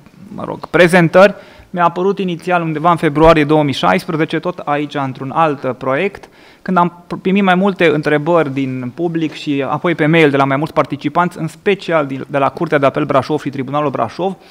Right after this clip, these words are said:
care aveau foarte multe probleme pe ex-, execuțional în materia aplicării în timp a legii penale mai favorabilă după decizia Curții Constituționale. Și atunci am avansat niște idei,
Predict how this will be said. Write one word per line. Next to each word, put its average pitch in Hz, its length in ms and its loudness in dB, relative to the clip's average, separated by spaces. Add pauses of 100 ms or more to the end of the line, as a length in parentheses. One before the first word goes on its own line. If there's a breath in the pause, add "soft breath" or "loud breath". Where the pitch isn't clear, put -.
(120)
care 170 160 -4
aveau 185 140 0
foarte 190 300 -2
multe 165 240 -6
probleme 147 300 -6
pe 143 120 -4
ex-, - 240 -6
execuțional 143 800 0
în 120 140 -2
materia 131 440 0
aplicării 127 520 -2
în 120 140 -4
timp 131 240 -4
a 127 40 2
legii 127 220 0
penale 131 240 0
mai 123 120 0
favorabilă 160 600 2 (260 loud breath)
după 180 360 0
decizia 135 500 -2
Curții 139 480 -6 (100)
Constituționale. 139 800 0 (320 loud breath)
Și - 120 0
atunci 220 260 4
am 185 120 0
avansat 170 340 2
niște 165 240 -6
idei, 190 380 -2